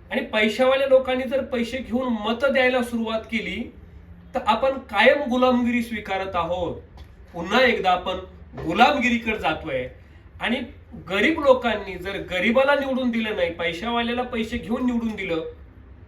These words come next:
तर गरिबाचं राज्य कधीच येणार नाही,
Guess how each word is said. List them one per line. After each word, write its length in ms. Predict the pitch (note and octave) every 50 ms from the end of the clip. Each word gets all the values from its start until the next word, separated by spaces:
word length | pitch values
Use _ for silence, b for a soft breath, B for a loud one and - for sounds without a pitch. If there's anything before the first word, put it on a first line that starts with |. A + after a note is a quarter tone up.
| -
तर 60 | B3+
गरिबाचं 800 | A#3+ - - F3+ F#3+ G3+ A#3 A#3+ A#3 A#3+ A3+ - - C4 C4 B3+
राज्य 360 | A#3 G3 F#3 - - G#3 G#3 G#3+ G#3 -
कधीच 520 | F3+ E3+ D#3 - F#3+ G#3+ A#3 A3+ - - -
येणार 460 | G#3 F3+ E3+ E3 E3 D#3 E3 F3 F3 F#3 - - -
नाही, 420 | D#3 E3 G3 G#3 F#3 - D#3+ C3+